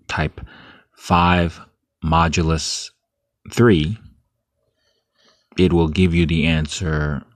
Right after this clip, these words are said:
The JavaScript engine will tell you that the answer is two,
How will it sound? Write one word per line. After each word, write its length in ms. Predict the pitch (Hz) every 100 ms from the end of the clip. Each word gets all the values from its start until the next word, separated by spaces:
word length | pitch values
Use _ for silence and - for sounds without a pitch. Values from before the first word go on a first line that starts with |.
| -
The 80 | 85
JavaScript 760 | 92 78 87 87 85 - 80
engine 340 | 80 78 80 78
will 160 | 73
tell 300 | - 85 80
you 260 | 76 73 71
that 200 | 71 71
the 140 | 67
answer 380 | 76 76 - 82
is 460 | 52 71 - - - - - - _ - _ _ _ _ _ _ _ _ _ _ _ - - - -
two, 320 | 135 82